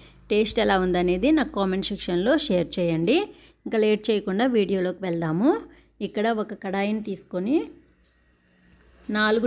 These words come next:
టీ స్పూన్ల వరకు జీలకర్ర, అలాగే ఒక టీ స్పూన్ వరకు వామును కూడా వేసుకోవాలి. ఇక్కడ నా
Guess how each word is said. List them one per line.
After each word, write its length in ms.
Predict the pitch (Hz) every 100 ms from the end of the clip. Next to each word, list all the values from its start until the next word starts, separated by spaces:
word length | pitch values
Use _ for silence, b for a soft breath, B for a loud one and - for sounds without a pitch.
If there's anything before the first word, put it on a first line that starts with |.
| 233
టీ 60 | 226
స్పూన్ల 280 | - 233 220 202
వరకు 260 | 180 - 277 -
జీలకర్ర, 440 | 196 196 - 196 269 233
అలాగే 300 | 190 185 226 247
ఒక 140 | 226 214
టీ 80 | 214 202
స్పూన్ 200 | - 196 190
వరకు 220 | 170 277 240
వామును 340 | 196 185 190 202
కూడా 200 | 190 180 208 190
వేసుకోవాలి. 640 | 180 - - 165 160 214 403 480 B B B B B - 175
ఇక్కడ 180 | 226
నా 80 | 226